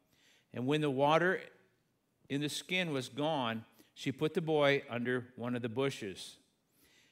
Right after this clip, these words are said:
Then she went off, sat down about a bow shot away, and she thought, "I cannot watch the boy die."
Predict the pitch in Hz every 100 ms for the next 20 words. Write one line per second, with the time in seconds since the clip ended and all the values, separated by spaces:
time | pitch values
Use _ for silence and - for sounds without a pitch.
0 | _ _ - 120 127 - - 139 131 -
1 | 110 117 131 117 117 - - _ - -
2 | 127 117 120 113 113 117 107 _ _ _
3 | _ - 104 113 110 101 113 120 - 123
4 | 113 113 113 104 101 92 92 _ _ _
5 | _ _ _ _ - 107 - 117 - 110
6 | 95 - _ _ _ _ _ _ - 147
7 | - 156 135 107 117 110 - 113 101 107
8 | 104 104 98 101 104